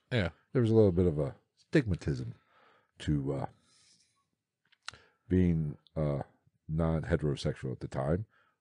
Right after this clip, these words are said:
Speaker 2: You know, it was frowned upon by certain cult-,
Speaker 1: Stupid.
Speaker 2: cer-, certain people.
Speaker 1: Still is
Speaker 2: At the
Speaker 1: for some
Speaker 2: time.
Speaker 1: reason.
Speaker 2: Yeah, but it's not as bad. I would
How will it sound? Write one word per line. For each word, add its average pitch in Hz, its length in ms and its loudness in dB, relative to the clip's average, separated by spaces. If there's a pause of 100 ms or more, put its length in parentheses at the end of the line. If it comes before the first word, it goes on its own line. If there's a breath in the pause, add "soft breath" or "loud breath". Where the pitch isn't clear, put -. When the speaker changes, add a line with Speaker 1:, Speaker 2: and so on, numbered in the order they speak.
(1200)
Speaker 2:
You 127 80 -4
know, 67 220 -4 (180)
it 117 80 -4
was 117 200 2
frowned 110 260 2
upon 69 400 -6 (100)
by 69 380 -6
certain 73 380 -4
cult-, 80 240 2
Speaker 1:
Stupid. - 340 -18
Speaker 2:
cer-, - 360 -2 (120)
certain 73 280 0
people. - 300 -2
Speaker 1:
Still 143 360 10
is 110 180 8
Speaker 2:
At 123 60 2
the - 0 -
Speaker 1:
for 92 60 -6
some 95 160 4
Speaker 2:
time. 87 40 -2
Speaker 1:
reason. 80 280 -6 (560 soft breath)
Speaker 2:
Yeah, 269 160 2
but 220 120 2
it's 190 160 -6
not 233 180 -2
as 156 120 2
bad. 107 340 0
I - 120 -4
would 101 160 -2